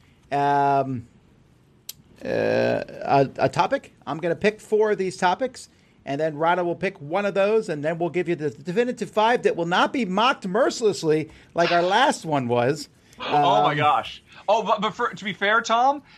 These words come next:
Speaker 2: you did get a lot of love for whatever that one show, Temple of the Sun or whatever it was, that you
Speaker 1: Oh, the s-,
Speaker 2: wanted
Speaker 1: the
Speaker 2: to
Speaker 1: ci-,
Speaker 2: throw out there.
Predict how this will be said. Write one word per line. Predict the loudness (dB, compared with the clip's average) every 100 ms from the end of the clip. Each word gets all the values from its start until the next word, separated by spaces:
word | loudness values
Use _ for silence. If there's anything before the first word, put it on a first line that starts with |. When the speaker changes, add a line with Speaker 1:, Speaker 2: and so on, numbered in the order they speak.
| _
Speaker 2:
you | -8 -4 -2
did | 0 0 2
get | 2
a | 2
lot | 2 2 2
of | 2
love | 2 2 0
for | -4
whatever | -2 0 2
that | 0 0
one | -2 -4 -4 -8 -10
show, | -8 0 0 0 -4 -8
Temple | -2 -2 0 -2
of |
the | -2
Sun | -6 -2 -2 -2
or | 0
whatever | 2 2 0
it |
was, | 2 0 -2 -8 -8
that | -6
you | -2
Speaker 1:
Oh, | -2
the | -2
s-, | -6 -10
Speaker 2:
wanted | -2 -2 0
Speaker 1:
the |
Speaker 2:
to |
Speaker 1:
ci-, | 0
Speaker 2:
throw | 0
out | 2
there. | 0 -2